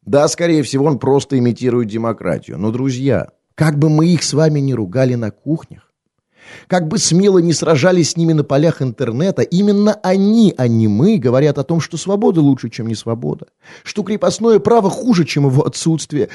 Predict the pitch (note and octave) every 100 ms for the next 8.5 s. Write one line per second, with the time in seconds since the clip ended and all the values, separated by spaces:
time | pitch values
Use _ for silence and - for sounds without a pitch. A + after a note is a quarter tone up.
0 | - - - G4+ - G3 G#3+ D#3 - C3
1 | A2+ D3 F3+ - _ _ _ _ _ _
2 | _ _ - C#3 E3 A2+ A#2 B2 D3 D3+
3 | D3+ C#3 C3 C#3+ - C3 A#2+ G#2+ A#2 E2+
4 | - _ _ - C#3 - F#3+ F#3 F3+ F3+
5 | D#3+ - F#3+ F3 E3 - F#3+ - D#3+ A2+
6 | B2 D3 C#3 B2+ A#2+ G#2 A#2+ C3 C#3 C3+
7 | A#2 - B2+ D3 - B2 - A#2 F#2+ F#2+
8 | C3+ C#3 - G#2+ F#2